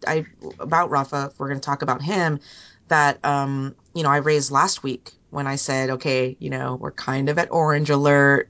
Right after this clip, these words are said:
you know, the defcon levels are going up."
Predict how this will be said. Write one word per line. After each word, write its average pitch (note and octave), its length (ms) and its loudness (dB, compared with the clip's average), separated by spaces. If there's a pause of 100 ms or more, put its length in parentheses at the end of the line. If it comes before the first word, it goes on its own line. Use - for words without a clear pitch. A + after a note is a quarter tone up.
you C3+ 120 0
know, A#2+ 300 4
the B2+ 120 -2
defcon D#3 460 0
levels D#3+ 360 2
are F3 80 0
going F3 300 2
up." C3 320 2